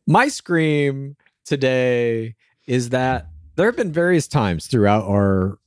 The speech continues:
uh, tenure here at Gore where I thought, "This is it. This is the pinnacle of my fandom. This is the most immersed in it I will ever be. This is the deepest in the pit I will ever go."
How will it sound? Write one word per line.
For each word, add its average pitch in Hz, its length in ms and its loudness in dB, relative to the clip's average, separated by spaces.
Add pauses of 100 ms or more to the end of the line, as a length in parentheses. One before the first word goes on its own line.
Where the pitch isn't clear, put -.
(220)
uh, 92 320 0
tenure 117 460 2
here 101 260 0
at 90 140 -4
Gore 113 440 -2 (400)
where 117 120 4
I 123 100 6
thought, 123 260 4
"This 180 160 4
is 127 140 -4
it. 73 200 -2 (420)
This 165 140 2
is 165 100 -4
the 127 80 0
pinnacle 147 440 2
of 101 80 -2
my 95 140 -2
fandom. 82 480 -2 (260)
This - 180 0
is 139 120 2
the 143 60 0
most 127 260 2
immersed 113 540 2
in 160 80 6
it 147 120 6
I 143 100 6
will 139 180 6
ever 131 180 4
be. 127 200 4
This 113 180 0
is 120 100 0
the 110 100 2
deepest 127 520 2
in 135 80 4
the 117 80 2
pit 123 240 2
I 110 80 4
will 104 180 0
ever 101 220 0
go." 80 340 -2